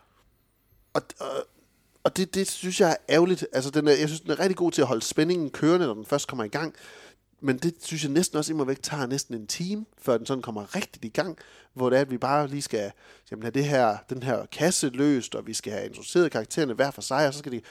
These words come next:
komme ned til, til Grækenland, og vi skal møde Benoit Blanc, og de skal afsted på øen, og så skal vi lige introduceres for Miles Braun, og alt muligt. Der går utrolig lang tid, og, og så skal vi lige have en samtale omkring poolen, og i bungalowerne bagefter,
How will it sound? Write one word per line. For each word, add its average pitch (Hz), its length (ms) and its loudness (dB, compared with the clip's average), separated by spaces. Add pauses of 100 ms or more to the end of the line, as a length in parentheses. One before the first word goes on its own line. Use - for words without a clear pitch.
(240)
komme 117 200 -4
ned 151 360 4 (340)
til, 110 400 -4
til 113 160 -8
Grækenland, 120 560 0
og 104 60 -6
vi 101 40 -12
skal 110 140 -14
møde 156 220 2
Benoit 123 300 -2
Blanc, 131 300 -4
og 113 100 -2
de 104 40 -14
skal 107 140 -8
afsted 151 280 0
på 135 120 -8
øen, 139 200 0
og 113 80 -8
så - 20 -12
skal 143 140 -10
vi 135 40 -8
lige 151 220 -2
introduceres 120 400 -2
for 107 100 -12
Miles 104 300 -8
Braun, 151 380 2 (300)
og 151 80 0
alt 147 140 0
muligt. 139 140 -2
Der 135 60 2
går 165 240 0
utrolig 170 440 -2
lang 135 220 -2
tid, 147 200 -2 (440)
og, 123 100 -6 (160)
og 117 140 -8
så 160 120 -10
skal 156 100 -10
vi 139 60 -6
lige 147 100 -2
have 147 120 4
en 113 60 -8
samtale 127 500 -2
omkring 110 240 -8
poolen, 185 480 -4
og 107 240 -4 (260)
i - 80 -20
bungalowerne 135 540 0
bagefter, 151 380 -2